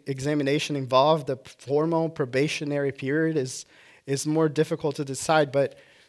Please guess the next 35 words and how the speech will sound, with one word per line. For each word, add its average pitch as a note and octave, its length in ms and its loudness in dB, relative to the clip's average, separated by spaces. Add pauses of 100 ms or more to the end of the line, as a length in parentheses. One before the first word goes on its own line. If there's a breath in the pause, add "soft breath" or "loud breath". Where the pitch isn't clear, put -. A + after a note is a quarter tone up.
(1080 loud breath)
um, C3 520 2 (380 loud breath)
by C#3+ 160 4
the D#3+ 120 6
observation D#3 840 4
of C#3 120 -2
the C3 80 0
character F3 500 2
was C3+ 240 -2
really F3 460 2
what C3+ 260 2
helped D#3 500 -2
them A#2+ 380 -4
to C3 480 -6 (300)
be B2 160 -4
able B2 300 -4
to - 180 -14
serve. C#3+ 840 -2 (2250)
After D3+ 480 2
a D3 100 2
prospective C#3+ 760 0
deacon D3 340 -2
has C#3 220 0
been D3 160 -2
approved F3 420 -2
for D#3+ 120 -2
the C3+ 120 2
office, A2+ 400 -2
some D3 280 -4
form D#3 260 -2
of C#3 200 -2
public D#3 400 -2
recognition D3 680 -2
is D3 160 -4
in D#3+ 100 -2
order. E3 360 -6